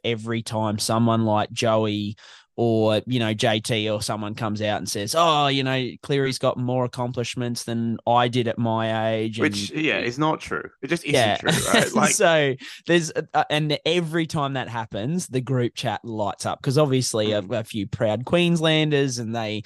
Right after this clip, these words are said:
Speaker 1: kinda get fired up with that kind of stuff. So I can get it from that perspective. I think there is a bit of hyperbole that comes out in terms of, you know, he's gonna be an immortal of the game and all this kind of stuff. But, uh, yeah, d-, I think to your point, saying that <laughs> he's,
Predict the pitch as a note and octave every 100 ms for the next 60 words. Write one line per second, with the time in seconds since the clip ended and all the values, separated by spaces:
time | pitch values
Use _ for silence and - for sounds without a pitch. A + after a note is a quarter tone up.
0 | - - - C3+ B2 A2+ - A#2 A2 G#2+
1 | - G#2 F#2+ - G2 - A#2 G#2 C#3+ C#3
2 | - - - E3 F3 D#3 D#3 E3 F3 E3+
3 | C#3+ A#2+ - C#3 - C#3 - A3 D#3+ B2+
4 | C3+ A2+ A#2 A#2 A2+ A2 B2 A#2 A2+ A#2+
5 | A2+ B2+ G#2+ A2+ A2 A2 G#2+ G#2+ G#2 G#2+
6 | - A2+ G#2 A2 G#2 G#2 - - A2+ G#2+
7 | A#2+ A2 A2 G#2+ A2 G#2 G#2+ A#2 A2 G#2
8 | G#2 G2+ G2+ G#2 A2+ A2 A2 G#2+ G2+ A2+
9 | G#2+ G#2+ G#2+ G#2 G2+ G2+ F#2+ A2+ G2+ -
10 | A2 G2 - A2+ G2 - - - - _
11 | - C#3 B2+ - C3 B2 A#2 - C#3+ G#2
12 | G2+ - B2 - C3+ E3+ E3 - B2+ B2
13 | A#2+ A#2+ A2 - C3 B2 B2+ B2 G#2+ A2+
14 | -